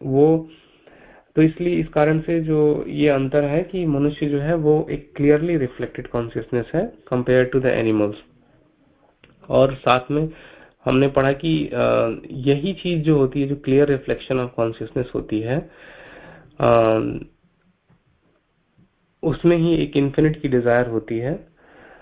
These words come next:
और ये जो इन्फिनिट की डिजायर होती है, वो, आ, पशुओं में नहीं होती है, और इसी कारण से मनुष्य और पशु जो है, वो अलग-अलग, आ, जातियां हैं, अलग-अलग वर्ग हैं।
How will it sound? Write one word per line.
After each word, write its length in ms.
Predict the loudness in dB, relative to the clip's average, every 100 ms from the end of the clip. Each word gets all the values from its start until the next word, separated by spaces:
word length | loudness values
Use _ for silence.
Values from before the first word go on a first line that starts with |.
| _ 0
और 280 | 4 4 4
ये 220 | 2 4
जो 140 | 4
इन्फिनिट 440 | 2 0 0 0 0
की 60 |
डिजायर 360 | 0 4 2 2
होती 320 | -4 -4 -6
है, 140 | -2
वो, 520 | -2 2 2 2 -2 -10 _ _ -20 _ _ -6
आ, 340 | -4 -4 -6 -10 _ _ 0
पशुओं 340 | 0 2 2
में 100 | 4
नहीं 200 | 2 2
होती 300 | 0 -2 -2
है, 120 | 0 0
और 200 | 0 -2
इसी 180 | -2
कारण 240 | 0 0 0
से 120 | -2
मनुष्य 440 | 0 0 0 0 -2
और 100 | 0
पशु 320 | -4 -4 -4
जो 100 | -2
है, 140 | -2
वो 140 | 0 2
अलग-अलग, 540 | 2 2 2 0 -2 -14 _ -12
आ, 220 | -4 -4 -4 -4
जातियां 540 | 2 2 4 0 0
हैं, 140 | -2 -8
अलग-अलग 500 | -2 0 2 2 2
वर्ग 300 | 2 2 -2
हैं। 260 | -10 -12